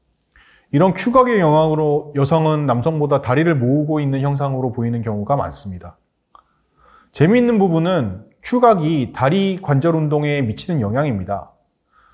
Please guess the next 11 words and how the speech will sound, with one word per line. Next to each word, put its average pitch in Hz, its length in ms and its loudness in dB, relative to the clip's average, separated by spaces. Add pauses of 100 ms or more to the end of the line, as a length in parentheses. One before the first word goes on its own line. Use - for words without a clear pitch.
(320)
남성은 185 840 2 (160)
보시다시피 165 840 0
일자로 226 380 4
가깝게 165 440 -2
다리를 135 320 0
접는 120 320 -4
반면 101 460 -6 (680)
여성은 170 460 2
종아리가 143 640 2
허벅지 220 480 -2
가쪽으로, 127 880 -2